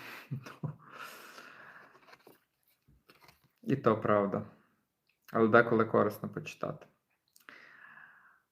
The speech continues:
Кн-, так, така пані. Пані королева. Ця карта мені про жіночу енергію.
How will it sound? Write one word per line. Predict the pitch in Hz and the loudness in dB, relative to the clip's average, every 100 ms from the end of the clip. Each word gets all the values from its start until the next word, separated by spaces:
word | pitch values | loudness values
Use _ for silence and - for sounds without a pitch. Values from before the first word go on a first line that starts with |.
| _ _ _ _ - | _ _ _ _ 2
Кн-, | 123 120 120 117 117 | 4 6 6 4 8
так, | 117 110 - | 8 8 2
така | - - - | -6 -2 2
пані. | 117 117 117 117 120 120 117 113 110 - - _ _ _ _ _ _ _ _ _ _ _ _ _ _ _ - _ - | 2 6 10 10 8 4 4 2 0 -12 -20 _ _ _ _ _ _ _ _ _ _ _ _ _ _ _ -20 _ 8
Пані | 139 147 | 10 10
королева. | 139 135 127 123 113 104 107 143 156 - _ _ _ _ - - _ _ _ _ - _ - _ - - | 6 8 10 10 10 8 6 -2 -8 -14 _ _ _ _ -18 -18 _ _ _ _ -20 _ -20 _ -20 -20
Ця | - 123 | -2 4
карта | 131 135 135 127 | 10 10 8 2
мені | 127 | 2
про | 127 123 | 0 -2
жіночу | 123 127 127 123 - 123 | 0 2 4 2 0 2
енергію. | 117 110 107 104 113 120 | 4 4 2 0 0 0